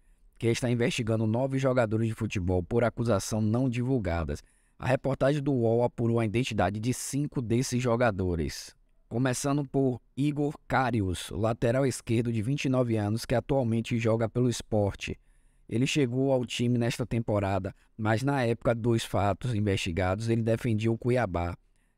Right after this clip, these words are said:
Karius já teve passagem por outros times como Atlético Goianiense, Paraná e Asa. O próximo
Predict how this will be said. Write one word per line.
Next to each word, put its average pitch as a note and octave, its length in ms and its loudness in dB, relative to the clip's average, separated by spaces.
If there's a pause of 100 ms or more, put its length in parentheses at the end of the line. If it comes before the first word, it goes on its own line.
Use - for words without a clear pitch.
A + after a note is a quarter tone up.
(120)
Karius C#3 540 2 (180)
já C3 240 2
teve A#2+ 380 2
passagem A#2 420 0
por A#2+ 220 -2
outros B2 240 -2
times G#2+ 320 0
como B2 180 0
Atlético B2 500 0
Goianiense, A#2+ 840 0 (260)
Paraná A#2 640 2 (140)
e B2 180 0
Asa. F#2+ 540 0 (420)
O G2+ 120 -8
próximo C#3+ 640 0